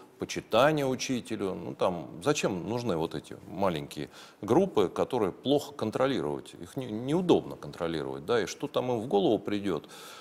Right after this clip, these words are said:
Э, любая, так сказать, служба безопасности вам скажет, что это опасная история,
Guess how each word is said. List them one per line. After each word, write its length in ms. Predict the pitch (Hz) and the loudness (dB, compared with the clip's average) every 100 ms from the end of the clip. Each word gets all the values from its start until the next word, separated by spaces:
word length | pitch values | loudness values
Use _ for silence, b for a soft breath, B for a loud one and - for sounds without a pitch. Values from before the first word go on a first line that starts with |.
| B | B
Э, 280 | 85 82 82 | -2 2 2
любая, 520 | 87 120 120 107 82 78 | 2 2 6 6 6 2
так 160 | - | -4
сказать, 220 | - 85 | -6 -4
служба 440 | - - 107 82 85 | -4 -2 -2 -2 -4
безопасности 560 | 92 113 165 156 - | 0 0 0 -4 -4
вам 140 | 82 82 | -4 -2
скажет, 280 | - 98 80 | -4 -4 -4
что 280 | - 85 | -8 -8
это 160 | 85 85 | -2 -2
опасная 460 | 95 80 - 71 71 | 2 0 0 -8 -10
история, 360 | - 69 - | -8 -8 -8